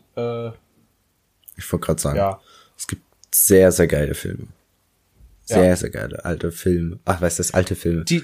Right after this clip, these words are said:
Speaker 1: die
Speaker 2: Müssen wir nicht
Speaker 1: Episode
Speaker 2: mal
Speaker 1: war
Speaker 2: jetzt
Speaker 1: jetzt auf
Speaker 2: an.
Speaker 1: jeden Fall ein bisschen darker als, äh,
Speaker 2: War
Speaker 1: die
Speaker 2: man nicht so
Speaker 1: letzte, aber
Speaker 2: lebendig,
Speaker 1: ja.
Speaker 2: war einfach ein bisschen ernster.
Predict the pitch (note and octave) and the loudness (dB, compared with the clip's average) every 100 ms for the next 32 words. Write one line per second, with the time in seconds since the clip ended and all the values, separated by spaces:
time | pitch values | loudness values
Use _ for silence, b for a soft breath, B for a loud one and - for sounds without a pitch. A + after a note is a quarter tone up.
0 | - F#3 - - A2+ B2 - D4 E3+ F3+ | -2 -2 0 2 4 6 6 6 6 6
1 | A3 E3 E3 G#3 A#3+ F3+ F#3+ F#3 G#3 - | 4 -2 0 2 4 4 6 4 2 0
2 | F3 D3+ D3+ - G#2 F#2+ A2+ - - - | 0 2 2 0 -6 -6 -8 -12 -12 -8
3 | A#2 A2+ A2 _ _ _ _ F#2 F#2 G#2 | -6 -8 -12 _ _ _ _ -2 0 0
4 | - G2 F#2+ E2+ G#2 B2+ F2 - E2+ F2 | 2 4 4 6 4 4 0 -2 -2 -2
5 | - G2 G2+ F#2 G2+ - F#2 | -2 -4 -2 -2 -2 -2 -2